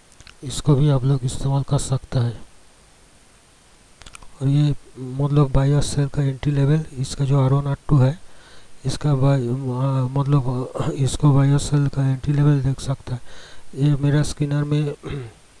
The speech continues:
बहुत, <clears throat> बहुत सारा इंडिकेटर लगाना हुआ, लगा, लगा हुआ है। इधर, आ, वन फिफ्टी स्टॉक्स रहता है और वन फिफ्टी स्टॉक्स का लेवल रहता है, मतलब,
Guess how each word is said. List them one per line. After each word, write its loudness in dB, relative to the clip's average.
बहुत, -4
<clears throat> -
बहुत 6
सारा 0
इंडिकेटर 0
लगाना 0
हुआ, 2
लगा, 2
लगा 0
हुआ 6
है। 0
इधर, -2
आ, -4
वन 4
फिफ्टी 2
स्टॉक्स 0
रहता 2
है 0
और 4
वन 4
फिफ्टी 0
स्टॉक्स 0
का -2
लेवल 2
रहता 2
है, 2
मतलब, -2